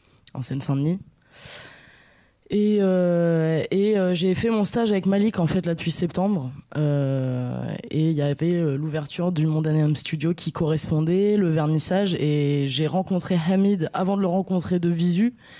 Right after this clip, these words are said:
je l'ai rencontré à travers son entretien avec Malik Nejmi, que j'ai essayé de retranscrire, euh, le mieux possible. Et, euh, et c'est parti de là. Et, euh, et c'est par ce biais-là que j'ai connu un peu le, le travail de Hamid, qui allait être exposé, euh,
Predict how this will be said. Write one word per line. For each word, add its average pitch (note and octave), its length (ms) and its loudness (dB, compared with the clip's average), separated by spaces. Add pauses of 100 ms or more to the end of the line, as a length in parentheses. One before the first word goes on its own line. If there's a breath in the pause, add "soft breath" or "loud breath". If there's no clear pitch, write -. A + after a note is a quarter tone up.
(120 loud breath)
je - 60 -12
l'ai F#3+ 60 0
rencontré F#3 400 0
à G3+ 60 0
travers E3+ 280 0
son F#3 160 0
entretien F3 400 0
avec F#3 120 2
Malik D#3+ 260 0
Nejmi, E3 380 0 (800 loud breath)
que F#3 140 -2
j'ai F3+ 220 -2
essayé F#3 300 -4
de F3 40 0
retranscrire, F3+ 720 0
euh, C#3+ 340 2
le D3 120 0
mieux E3+ 160 2
possible. G3 560 0
Et, D3+ 200 0
euh, C#3 460 -2
et C#3 60 -2
c'est D3+ 160 -4
parti B2 280 -6
de C3+ 60 -4
là. F3 140 0 (380)
Et, C#3 220 -2
euh, B2+ 520 -4 (600 loud breath)
et D#3+ 100 -2
c'est E3 240 -4 (220)
par F#3 180 -2
ce - 160 0
biais-là F3 320 0
que F#3 60 -2
j'ai D3 360 -4 (440)
connu F3+ 320 2
un D#3+ 120 2
peu F3 120 0
le, D3+ 240 2
le C#3 120 -4
travail D3+ 340 -2
de C#3 120 0
Hamid, E3+ 340 2
qui - 100 -6
allait C#3+ 200 0
être C3+ 180 -6
exposé, E3 540 -2
euh, C#3 240 0